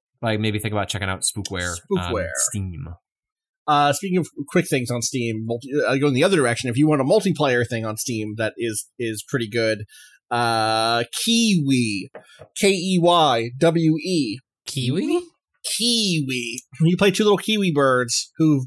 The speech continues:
Speaker 2: been, who've joined a, a post office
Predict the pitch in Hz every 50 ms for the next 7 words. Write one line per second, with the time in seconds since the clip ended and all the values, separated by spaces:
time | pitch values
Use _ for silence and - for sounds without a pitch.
0 | - _ - 165 170 165 160 147 135 - _ - 127 147 139 131 151 175 180 175
1 | 175 160 156 147 131 139 - _ - 143 139 135 120 - - 165 180 165 - -
2 | 151 127 120 110 - 120 113 - - - - -